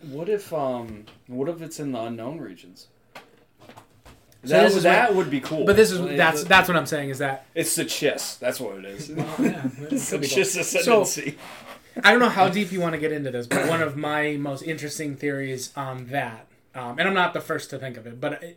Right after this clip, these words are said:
Speaker 2: uh, it could be a play off of what they called the Katana fleet in the old Thrawn series.
Speaker 1: Right.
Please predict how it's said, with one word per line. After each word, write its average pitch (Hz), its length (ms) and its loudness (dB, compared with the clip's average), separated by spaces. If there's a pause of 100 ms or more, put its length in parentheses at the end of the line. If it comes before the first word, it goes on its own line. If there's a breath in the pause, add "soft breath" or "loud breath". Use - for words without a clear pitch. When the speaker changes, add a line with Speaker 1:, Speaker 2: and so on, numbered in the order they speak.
Speaker 2:
uh, 139 300 -8 (500)
it 180 220 -2
could 220 280 0
be 175 140 0
a 156 80 4
play 156 320 -2
off 143 240 0
of 127 380 -12
what 143 200 -8
they 135 120 -8
called 135 280 -4
the 131 60 -12
Katana 127 420 -10
fleet 120 360 -12 (1080)
in 135 520 -8 (100)
the 143 220 -10
old 147 320 -4
Thrawn 127 340 -6
series. - 520 -18
Speaker 1:
Right. 110 220 -8